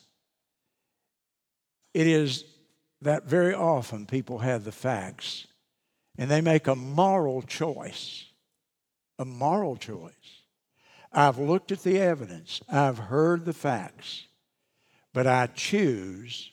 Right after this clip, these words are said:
to not believe that Jesus Christ is the Son of God. A choice, a matter of the will. Unbelief is not always intellectual.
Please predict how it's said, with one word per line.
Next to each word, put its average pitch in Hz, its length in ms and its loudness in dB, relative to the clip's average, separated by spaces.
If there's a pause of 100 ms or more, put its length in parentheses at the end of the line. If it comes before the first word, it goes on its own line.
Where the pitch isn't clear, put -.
(440)
to 107 100 -10
not 127 380 -4
believe 120 560 -8 (1040)
that 120 160 -10
Jesus 107 380 -8
Christ 92 680 -12 (460)
is 104 140 -16
the 104 80 -14
Son 104 240 -10
of 95 120 -20
God. 85 280 -20 (1300)
A 151 60 -6
choice, - 960 -6 (800)
a 120 100 -6
matter 143 320 2
of 170 100 -4
the 160 80 -6
will. 151 540 -10 (1160)
Unbelief 220 600 4
is 147 160 0
not 165 220 2
always 151 340 0
intellectual. 139 720 -6